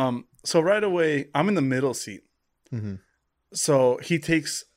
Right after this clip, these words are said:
Speaker 1: he takes the armrest and he takes my armrest, right?
Speaker 2: As he should, I think.
Speaker 1: No, he has the window to lean on.
Speaker 2: Ah, okay.
Speaker 1: The middle
Speaker 2: Yeah.
Speaker 1: armrests
Speaker 2: Oh, you're the
Speaker 1: are
Speaker 2: middle. Yeah, yeah.
Speaker 1: designated for the middle
Speaker 2: That's you.
Speaker 1: person. Yeah.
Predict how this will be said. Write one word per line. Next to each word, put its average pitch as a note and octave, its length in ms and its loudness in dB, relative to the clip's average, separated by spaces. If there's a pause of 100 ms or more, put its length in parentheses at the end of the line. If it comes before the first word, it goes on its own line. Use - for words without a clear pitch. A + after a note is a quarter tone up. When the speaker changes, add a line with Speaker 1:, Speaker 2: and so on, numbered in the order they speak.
(260)
Speaker 1:
he D3 140 -2
takes D3 340 -4
the B2 420 0
armrest C#3 480 0
and C3 220 -6 (140)
he A#2+ 100 -10
takes A#2+ 240 -2
my B2 120 -2
armrest, B2+ 520 -2 (320)
right? C3 220 0 (480)
Speaker 2:
As D3+ 160 -2
he D#3+ 80 0
should, C3 260 -2
I G2 60 -6
think. G2 360 -12 (260)
Speaker 1:
No, F3+ 240 0
he D#3+ 180 -2
has E3+ 400 -4
the D3 100 0
window C3 400 0
to A2+ 120 -8
lean G#2+ 260 -10
on. F2 200 -18 (540)
Speaker 2:
Ah, A#2+ 600 4
okay. G2+ 340 -4
Speaker 1:
The C3 100 4
middle D#3 320 6
Speaker 2:
Yeah. G#3+ 180 2
Speaker 1:
armrests C3+ 260 6
Speaker 2:
Oh, - 40 0
you're C3+ 160 6
the B2 60 4
Speaker 1:
are A2 40 2
Speaker 2:
middle. G2 280 2
Yeah, C#3 80 4
yeah. C3+ 60 6
Speaker 1:
designated C#3 440 4
for C3+ 80 -6
the A#2 100 -6
middle A2+ 180 4
Speaker 2:
That's B2 160 0
you. C3 60 6
Speaker 1:
person. G2 380 -2
Yeah. A2+ 220 -6